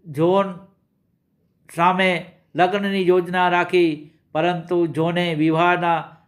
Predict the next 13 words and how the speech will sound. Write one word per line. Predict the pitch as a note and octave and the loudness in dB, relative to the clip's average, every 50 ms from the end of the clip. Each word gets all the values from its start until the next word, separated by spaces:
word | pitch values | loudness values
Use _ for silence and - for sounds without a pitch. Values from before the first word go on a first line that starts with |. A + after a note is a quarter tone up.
| _ _ _ _ _ _ _ _ _ _ - | _ _ _ _ _ _ _ _ _ _ -4
વિષયમાં | E3 E3+ E3 - G3+ G3 G3+ G3 G3+ G3 G3 F#3 | -4 -2 2 4 4 4 4 4 2 0 0 -2
જ | F3 - - | -4 -8 -6
પ્રશ્ન | F#3 F#3+ F3+ - - F#3+ F#3 | -6 -6 -6 -4 -6 -6 -6
પૂછી | - F3+ F3 - F#3+ | -4 -6 -4 -2 -2
નાખ્યો, | F3 F3 F3 E3+ E3+ - F3 E3+ D#3+ D3 D3+ D#3 - _ _ _ _ - | -2 -2 -2 -4 -2 0 0 0 0 -2 -6 -10 -18 _ _ _ _ -6
"પિતાજી, | D#3+ E3 D#3+ F#3 F#3 F#3+ F3+ F#3 G3+ G3+ G3+ F#3 F3+ - - _ _ _ _ _ _ - - - | -4 0 2 2 2 2 2 2 2 2 0 0 -4 -6 -12 _ _ _ _ _ _ -20 -12 -6
શું | - G#3 A#3+ A#3 G#3+ F#3 - - _ _ _ _ _ _ | -4 -4 -4 -4 -6 -8 -12 -18 _ _ _ _ _ _
લગ્ન | - D3+ E3 E3 F3+ G3 G3+ | -2 0 0 0 0 0 -2
કર્યા | F#3 F3+ F#3 F#3 G3+ G3 F#3+ | 0 2 2 4 4 2 2
પછી | G3 G3+ G3 G3 G3 G#3 G3+ F#3 | 2 0 -2 0 0 0 2 2
હું | D#3+ F#3 F#3+ G#3 G#3 F3+ - - _ _ _ _ _ _ - | 2 0 0 -2 -4 -6 -8 -14 _ _ _ _ _ _ -4
આપણા | D3 E3 F3 - F#3+ G3 G3 G3 | -2 -2 0 0 0 0 2 2
દેશને | F#3 F#3+ G3 F#3 F#3+ F3 F3+ G3 F#3+ F3+ F3 - | 4 4 2 2 0 -4 -4 -4 -4 -4 -6 -10